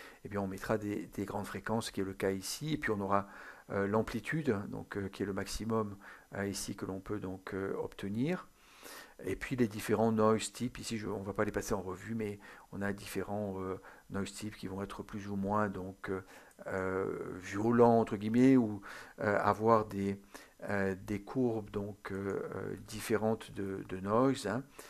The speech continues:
Euh, et, euh, le, l'air, celui que j'utilise ici, l'Improve, euh, Hermit, c'est,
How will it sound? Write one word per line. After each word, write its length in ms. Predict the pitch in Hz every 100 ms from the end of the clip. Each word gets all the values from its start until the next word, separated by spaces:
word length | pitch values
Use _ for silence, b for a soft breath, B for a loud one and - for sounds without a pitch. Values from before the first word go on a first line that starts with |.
| B B - -
Euh, 840 | 98 95 98 104 110 57 - - -
et, 640 | - 101 104 107 113 110
euh, 280 | 101 95 98
le, 160 | 98 -
l'air, 340 | 101 104 - - -
celui 400 | - - 110 104
que 260 | - 101 104
j'utilise 480 | 104 98 104 104 110
ici, 380 | 107 - 113 107
l'Improve, 560 | 101 - 120 107 104 - B B B B 104
euh, 120 | 101
Hermit, 400 | 95 98 117 131 - B B B
c'est, 640 | - - 113 107 117 117